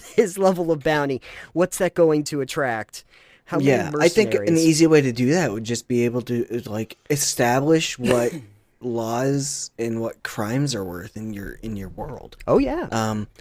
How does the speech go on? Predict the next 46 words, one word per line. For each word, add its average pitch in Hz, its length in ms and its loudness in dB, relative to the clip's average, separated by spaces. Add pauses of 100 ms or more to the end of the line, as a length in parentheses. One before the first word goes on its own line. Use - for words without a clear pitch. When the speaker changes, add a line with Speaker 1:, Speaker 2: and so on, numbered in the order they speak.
Speaker 2:
and 135 100 0
I 135 80 2
don't 143 320 2
necessarily 147 500 0
think 131 340 -4
a 113 100 -4
lot 117 320 -2
of 110 140 -4
games 110 380 -4
have 101 220 -10
that - 340 -10 (220)
Speaker 1:
No. 254 540 0
Speaker 2:
as 127 140 -2
a 123 80 -4
thing. 156 280 -4 (260)
Like, 156 160 4
I 175 80 6
don't 185 240 2 (120)
know 160 340 4
offhand, 156 380 4
like, 117 160 -2
maybe 123 280 -2
you 123 100 -2
do 127 140 0
for 120 160 -4
your 110 180 0
own 104 100 -6
personal 123 440 -4
game 101 220 -8
at 90 100 -12
home, 98 220 -12
guys, - 420 -10 (440)
uh, 98 340 -14
and 107 220 -10
ladies 98 400 -12
and 110 120 -20
friends, 101 460 -12 (360)
uh, - 120 -16 (100)
you. 107 500 -10 (320)
<laughs> 143 80 2 (560)
Speaker 1:
Yeah, 135 300 4 (180)
Speaker 2:
But, 160 240 8
uh, 143 80 6
Speaker 1:
folks. 135 220 -2 (640)
<laughs> - 0 -
Speaker 2:
folks - 680 -4